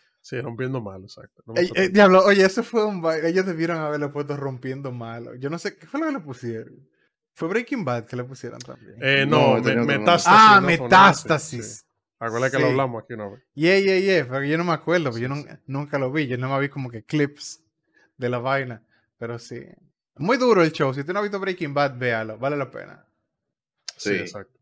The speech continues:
Speaker 1: Vale la pena.
Speaker 3: Eso
Speaker 1: Aunque
Speaker 3: lo
Speaker 1: yo no sé,
Speaker 3: pasaron.
Speaker 1: porque a veces yo me pongo a ver series, yo, por ejemplo, eh, vi Breaking Bad hace un, hace un tiempo. Bueno, recientemente, como el año
Speaker 2: Ujú,
Speaker 1: pasado.
Speaker 2: ujú.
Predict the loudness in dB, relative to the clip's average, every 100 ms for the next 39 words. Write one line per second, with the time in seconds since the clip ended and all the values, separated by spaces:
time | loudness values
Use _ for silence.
0 | _ -14 -10 -10 -12 -18 -20 _ _ _
1 | _ _ _ -6 0 2 6 6 6 4
2 | 2 0 -2 2 2 2 0 2 0 0
3 | 0 0 0 0 -2 0 -2 0 -2 -4
4 | -8 -8 -8 -10 -8 -8 -8 -10 -12 -14
5 | -18 _ _ -12 -10 -10 -10 -10 -10 -10
6 | -14 _ _ _ _ -20 -18 -18 -20 _
7 | -18 -16 -14 -12 -14 -14 -12 -6 -6 -6
8 | -8 -6 -8 -10 -12 -12 -8 -8 -8 -10
9 | -12 -16 _ -18 -18